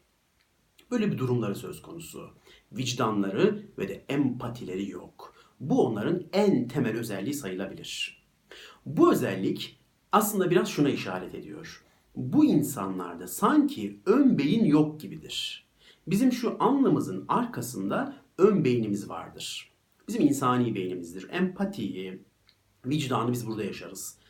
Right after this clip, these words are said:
Bu beyin bize iyi şeyler yaptırmaya çalışır. İnsani şeyler yaptırmaya çalışır. Bir de bizim şurada ensemizin altında arka beynimiz. Bir nevi hayvan beyin de diyebiliriz. O vardır. Ve biraz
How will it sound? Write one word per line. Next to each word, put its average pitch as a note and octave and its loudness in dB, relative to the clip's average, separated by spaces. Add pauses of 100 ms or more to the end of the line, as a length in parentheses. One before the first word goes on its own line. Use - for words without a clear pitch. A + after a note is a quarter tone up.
(240)
Bu B3 0
beyin G#2+ 2
bize C#3+ -2
iyi C#3+ -4
şeyler F#2+ -4
yaptırmaya F2 -14
çalışır. - -14
İnsani B2 0
şeyler F#2 -8
yaptırmaya - -14
çalışır. - -16 (380)
Bir A3+ -10
de D4+ 6
bizim - 2
şurada B2 -2
ensemizin F#3 2
altında G#2+ -4
arka C3 0
beynimiz. F#2+ -6 (360)
Bir G#3+ 0
nevi A#2+ 2
hayvan C3 2
beyin G#2 0
de F2 -6
diyebiliriz. F2+ -6
O D#3 2
vardır. F2 -10 (380)
Ve A3+ 2
biraz G3 4